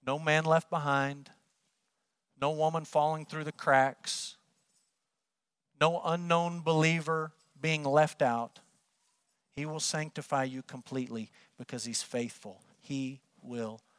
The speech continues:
do it. We take all of this in. Promise about judgment for his enemies, promise that he will preserve and discipline and glorify his people. What do we do with all of that?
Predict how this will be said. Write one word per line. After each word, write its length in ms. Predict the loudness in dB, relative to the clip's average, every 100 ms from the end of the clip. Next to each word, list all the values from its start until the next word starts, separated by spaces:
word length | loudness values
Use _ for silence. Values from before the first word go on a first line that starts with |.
| _ _ _
do 160 | -14
it. 1800 | -14 -20 _ _ _ _ _ _ _ _ _ _ _ _ _ _ -18 -14
We 140 | -6 -4
take 300 | 2 2 4
all 200 | 4 4
of 80 | 2
this 220 | 0 0
in. 220 | -2 -6 _ _ _ _ _ _ _ _ _ _ -20
Promise 420 | -6 -2 0 0 0
about 380 | 4 2 2 -12 -20 -20 -20 -20 _ _
judgment 480 | 2 2 2 -2 -8
for 140 | -6 -6
his 140 | -4
enemies, 400 | -4 -4 -8 -10
promise 520 | -6 -4 -2 -4 -6
that 160 | -4 -4
he 160 | -6
will 320 | -6 -8 -10 -14 -20 _
preserve 760 | -16 -10 -4 -2 -2 -2 -4 -8
and 280 | -10 -12 _ _ _
discipline 580 | -4 -2 -2 -6 -6 -6
and 160 | -6 -8
glorify 540 | -8 -6 -4 -2 -2
his 100 | -2
people. 480 | -6 -10 -10 -12 -14 -20 -20 _
What 160 | -6 -4
do 80 | -4
we 120 | -6
do 220 | -6 -6
with 180 | -6 -4
all 200 | -4 -4
of 80 | -8
that? 200 | -10